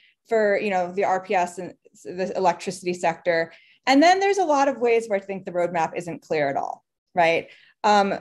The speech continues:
what advice do you have for Hawaii, states in general that really wanna make good on climate action,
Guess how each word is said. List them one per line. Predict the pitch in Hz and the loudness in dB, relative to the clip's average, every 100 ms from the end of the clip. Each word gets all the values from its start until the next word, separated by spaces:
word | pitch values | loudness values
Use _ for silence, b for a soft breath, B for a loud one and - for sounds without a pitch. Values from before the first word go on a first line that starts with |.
| _ _ _ | _ _ _
what | 226 269 453 294 | 0 4 4 2
advice | 196 208 220 - - | 2 2 2 -4 -12
do | 185 | -6
you | 185 185 | -4 -4
have | 185 170 175 170 180 _ - | 0 4 4 2 -8 _ -2
for | 180 170 165 175 _ | 0 0 -4 -8 _
Hawaii, | 190 185 180 180 170 170 _ | -2 0 0 -4 -6 -12 _
states | - - 226 220 226 | -12 0 0 0 -6
in | 202 180 | -6 -2
general | 160 175 196 214 240 220 | -2 0 0 0 -2 0
that | 180 190 | -2 0
really | 196 196 | -2 0
wanna | 190 185 | -2 -4
make | 180 170 - - | -4 -8 -8 -4
good | 170 180 202 | 0 0 -2
on | 190 185 | -6 -8
climate | 185 180 180 175 | -6 -4 0 2
action, | 170 - 208 190 220 | 0 -2 -8 -6 -10